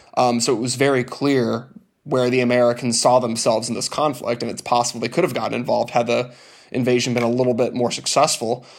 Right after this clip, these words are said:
And yeah, so, so for the, for the Chinese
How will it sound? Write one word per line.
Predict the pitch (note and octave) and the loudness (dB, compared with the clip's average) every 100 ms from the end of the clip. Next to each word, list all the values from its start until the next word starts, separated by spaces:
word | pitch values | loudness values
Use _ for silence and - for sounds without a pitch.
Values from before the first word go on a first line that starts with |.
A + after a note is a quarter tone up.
| - _ - | -20 _ -2
And | C3 C3 | 0 2
yeah, | A3+ B2 | 2 2
so, | - D3+ D#3 | 2 2 2
so | E3+ | 0
for | D3 | 2
the, | D#3 D3 | 2 2
for | - D3 | 2 0
the | C#3 C3+ | 2 0
Chinese | - F3+ G3+ C3 F3 C3 A#2+ A#2 - | 0 0 2 2 2 2 0 -2 -4